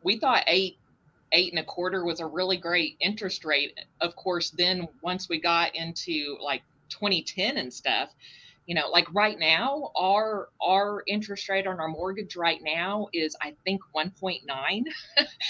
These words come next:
You know, it's like, we will never refinance that mortgage. <laughs> You know what I mean? It just won't happen.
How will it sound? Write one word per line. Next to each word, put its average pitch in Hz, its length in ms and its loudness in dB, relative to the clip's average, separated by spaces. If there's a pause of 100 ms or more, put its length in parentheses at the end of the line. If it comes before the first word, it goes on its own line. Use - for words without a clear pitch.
(160)
You 269 160 8
know, - 160 4
it's 254 180 4
like, 196 200 10 (220)
we 254 100 6
will 220 200 8
never 196 440 6
refinance 165 680 4
that 156 180 6
mortgage. 143 480 2
<laughs> - 0 -
You 254 120 12
know - 100 0
what 269 180 8
I 254 200 8
mean? 240 240 8
It - 140 0
just - 280 0
won't 196 220 2
happen. - 1080 -2